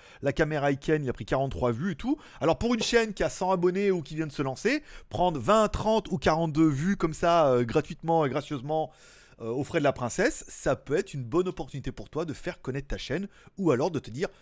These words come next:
je me lance en sachant que enfin, il y a un système de promotion qui est, qui réside sur le partage, qui est ouvert à tous et qui est gratuit. C'est legeek point T V et c'est mon chantier du mois de mai. Non mais, bon, allez,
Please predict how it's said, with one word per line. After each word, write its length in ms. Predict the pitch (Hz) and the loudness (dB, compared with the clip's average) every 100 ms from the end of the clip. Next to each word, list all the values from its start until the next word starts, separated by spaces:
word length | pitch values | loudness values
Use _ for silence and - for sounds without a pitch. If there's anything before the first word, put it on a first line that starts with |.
| - | -14
je 200 | 107 160 | -2 0
me 140 | 180 | 2
lance 320 | 143 165 214 151 | 2 2 0 -6
en 80 | 139 | -8
sachant 360 | 113 - 185 | -6 -6 -8
que 280 | 208 175 196 - - - | -2 2 0 -2 -20 -2
enfin, 500 | 208 - 180 226 233 _ _ 120 | -2 0 0 0 -2 _ _ -8
il 60 | |
y 40 | 139 | -6
a 60 | |
un 60 | 143 | -6
système 340 | 139 - 180 | -8 -6 -4
de 60 | 131 | -4
promotion 640 | - 160 139 - 208 247 | -6 -6 -6 -6 -6 -8
qui 180 | - 190 | -2 0
est, 120 | 185 - _ | 0 -4 _
qui 140 | - | -4
réside 320 | 208 240 208 202 | -2 0 0 0
sur 80 | |
le 60 | 190 | -2
partage, 460 | 139 - 185 269 - - - | -2 -2 -2 -2 -6 -20 -8
qui 80 | 226 | -4
est 40 | |
ouvert 200 | 214 175 | 0 0
à 60 | 127 | 0
tous 380 | - 226 - - - | -4 -6 -8 -14 -12
et 80 | |
qui 80 | 156 | -10
est 60 | 190 | -10
gratuit. 400 | 143 - - _ _ - - _ _ | -12 -16 -20 _ _ -14 -14 _ _
C'est 160 | - | -4
legeek 300 | 156 139 139 | -2 -2 -6
point 120 | - 226 | -8 -8
T 120 | 104 | -4
V 180 | 113 147 | -4 -4
et 100 | 110 | -8
c'est 120 | - | -8
mon 160 | 123 127 | -8 -8
chantier 320 | - 175 220 | -8 -8 -6
du 60 | |
mois 160 | 202 147 | -6 -6
de 40 | |
mai. 120 | 104 - - _ - - - - _ _ _ _ - | -8 -14 -20 _ -20 -20 -20 -20 _ _ _ _ -6
Non 240 | 160 127 | -2 -2
mais, 180 | 117 117 - - - - | -2 -6 -8 -18 -12 6
bon, 200 | 254 202 | 6 8
allez, 240 | 185 226 | 6 4